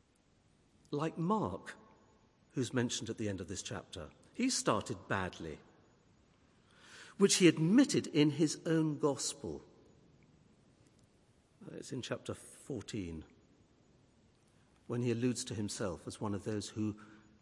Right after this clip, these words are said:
he didn't actually stop running, he ran away. But he ended well, as he says in verse eleven. "He's useful to me," says Paul. The rift in their relationship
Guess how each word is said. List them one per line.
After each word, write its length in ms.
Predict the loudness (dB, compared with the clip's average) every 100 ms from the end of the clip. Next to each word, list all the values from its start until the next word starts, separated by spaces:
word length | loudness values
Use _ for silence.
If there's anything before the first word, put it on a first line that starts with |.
| _ _ _ _ -8
he 100 | -6
didn't 180 | 0
actually 260 | 0 0 -4
stop 200 | -2 -4
running, 340 | 0 -2 -2 -4
he 120 | -4
ran 220 | 0 0
away. 480 | 0 -2 -4 -8 -12 -16 -20 _ _ _ _ _ _ _ _ _ _ _ _ _ _ _ _ _ _ -20 -20 -20 -4
But 160 | -2 0
he 160 | -2 -2
ended 420 | 0 2 0 -4
well, 380 | -4 -4 -6 -10 -14 -20 -20 -20 -20 -20 -12
as 120 | -10
he 100 | -8
says 260 | -4 -4 -4
in 100 | -6
verse 300 | -6 -8 -6
eleven. 420 | -8 -8 -10 -14 -16 -20 _ -12
"He's 240 | -10 -8
useful 480 | -6 -6 -8 -8 -10
to 180 | -8 -8
me," 140 | -8
says 260 | -10 -12 -12
Paul. 340 | -12 -12 -12 -16 _ -20 -12
The 100 | -10
rift 340 | 0 0 0 0
in 120 | 0
their 140 | 2
relationship 640 | 0 -2 -6 -8 -8 -8